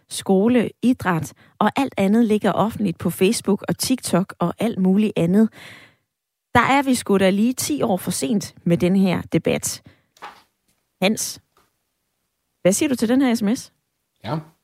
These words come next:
Speaker 2: Jamen, folk skal jo have den holdning, de, de, de selv synes. Øh, som sagt, jeg vil ikke afvise det på forhånd, øh, men jeg vil i hvert fald tage en god lang snak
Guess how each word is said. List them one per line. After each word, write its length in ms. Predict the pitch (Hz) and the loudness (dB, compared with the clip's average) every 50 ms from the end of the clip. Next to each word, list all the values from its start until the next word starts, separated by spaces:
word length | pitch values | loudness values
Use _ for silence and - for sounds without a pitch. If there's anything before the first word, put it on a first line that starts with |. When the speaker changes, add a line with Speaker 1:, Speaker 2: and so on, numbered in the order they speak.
| _ _ _ _ _ _ _ _ _ _ _ _ _ _ _ - - - - - - - - - _ _ - - - - | _ _ _ _ _ _ _ _ _ _ _ _ _ _ _ -20 -20 -20 -20 -20 -20 -20 -20 -20 _ _ -20 -20 0 2
Speaker 2:
Jamen, 500 | 233 226 226 220 214 214 208 196 - - - - _ - - - - _ _ - | 2 4 4 0 0 -2 -4 -6 -6 -10 -20 -20 _ -20 -20 -20 -20 _ _ -4
folk 220 | - 214 208 185 | -2 0 0 0
skal 120 | - - | 0 0
jo 60 | 165 156 | 2 2
have 140 | 156 160 | 2 0
den 80 | 160 156 | 0 2
holdning, 300 | 143 160 165 180 175 151 | 2 0 2 0 -2 -4
de, 200 | 147 139 135 131 127 - | -4 -6 -8 -10 -8 -6
de, 240 | 147 147 143 139 131 - - | -6 -4 -4 -6 -8 -8 -8
de 80 | 151 | -2
selv 180 | 139 170 165 135 | 0 0 0 0
synes. 560 | - - 160 165 170 - - - - - - 117 - 139 | 0 -2 -2 -2 -2 -6 -10 -10 -12 -16 -18 -16 -8 -6
Øh, 500 | 131 131 135 135 135 135 - - 120 - - _ _ _ _ _ _ _ _ _ _ _ _ _ _ _ _ _ _ _ _ _ _ _ _ _ _ _ _ | -4 -4 -2 -4 -4 -6 -8 -10 -12 -12 -14 _ _ _ _ _ _ _ _ _ _ _ _ _ _ _ _ _ _ _ _ _ _ _ _ _ _ _ _
som 140 | - 151 135 | -8 -2 0
sagt, 200 | 156 147 147 - | 0 0 2 2
jeg 80 | 156 151 | 2 2
vil 120 | 160 156 | 4 2
ikke 140 | 170 160 160 | 4 2 4
afvise 340 | 143 165 180 185 175 160 - | 2 2 2 0 -2 -4 -6
det 100 | - - | -12 -12
på 80 | 131 | -12
forhånd, 540 | - - - 208 226 - 165 147 147 - - - - 135 | -4 -2 -2 -2 0 0 -2 -2 -4 -4 -12 -16 -8 -6
øh, 720 | 135 135 135 131 131 131 131 127 127 127 123 123 123 123 | -6 -4 -2 -2 -2 -2 -2 -2 -2 -2 -2 -2 -4 -6
men 220 | 120 120 127 135 135 | -6 -6 -4 -2 -2
jeg 60 | 139 | -2
vil 40 | 143 | 0
i 20 | |
hvert 160 | 143 170 156 | -2 -2 -4
fald 80 | - - | -4 -4
tage 120 | 160 165 | -4 -4
en 60 | 160 | -2
god 180 | 160 208 190 175 | -2 -2 0 0
lang 200 | 160 151 127 - | -2 -2 -4 -8
snak 280 | - 151 143 165 - | -6 -6 -6 -6 -6